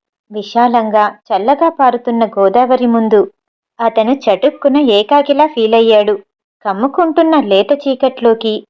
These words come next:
బద్ధకంగా చూస్తూ కూర్చున్నాడు. అతనికి చిన్ననాటి రోజులు జ్ఞాపకం వచ్చాయి. చుట్ట నములుతూ మాట్లాడే తండ్రి, తులసికోటకి రోజూ పూజ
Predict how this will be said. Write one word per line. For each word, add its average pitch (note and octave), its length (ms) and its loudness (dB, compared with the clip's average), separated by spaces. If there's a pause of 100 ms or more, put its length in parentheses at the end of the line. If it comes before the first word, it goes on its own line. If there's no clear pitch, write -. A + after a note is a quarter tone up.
బద్ధకంగా A#3+ 760 0 (100)
చూస్తూ A3+ 280 -8
కూర్చున్నాడు. G#3+ 680 -4 (520)
అతనికి A3+ 540 -4
చిన్ననాటి C4+ 480 0
రోజులు A#3 360 0
జ్ఞాపకం A#3 540 -2
వచ్చాయి. G#3 560 -2 (720)
చుట్ట A3 260 -2
నములుతూ A#3+ 560 0
మాట్లాడే A#3 560 0
తండ్రి, G#3+ 540 -2 (340)
తులసికోటకి A#3 760 0
రోజూ A#3+ 420 2
పూజ C#4 260 -2